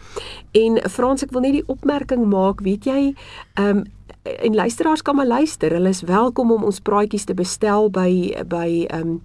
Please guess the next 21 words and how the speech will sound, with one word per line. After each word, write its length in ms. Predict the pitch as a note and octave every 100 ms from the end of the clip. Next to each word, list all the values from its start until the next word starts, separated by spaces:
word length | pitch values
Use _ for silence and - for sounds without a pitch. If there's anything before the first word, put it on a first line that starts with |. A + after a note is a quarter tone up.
| - -
Lizet, 520 | - D#3+ D#3 E3 A#3+
ons 200 | C#3+ C3+
woord 260 | D3+ D#3+ -
en 140 | D3+
klankwinkel. 680 | F3+ A#3 C4+ B3+ C4 B3+ C4+ - - - - - - - _ - - _ _
Feitlik 440 | - D4+ D#4 D4 -
alles 340 | B3 C#4 B3
wat 220 | G3 G3 -
gesê 480 | G3+ - C4 B3
word, 500 | F3 D3 C#3+ - - - - - -
word 460 | - F3 G3 G3+ F#3+
die 140 | F#3
voorbeelde 840 | F#3 - D4+ D#4+ A3+ G3+ E3+ D3 C#3+
van 380 | - - D3+ D3 - - - - -
uit 100 | F3+
die 80 | F#3
skrif, 520 | - - F3 C#3 -
uit 120 | F3+
die 120 | F3+
woord 320 | D#3+ E3 F3 -
gegee. 400 | F#3+ - D3+ D3+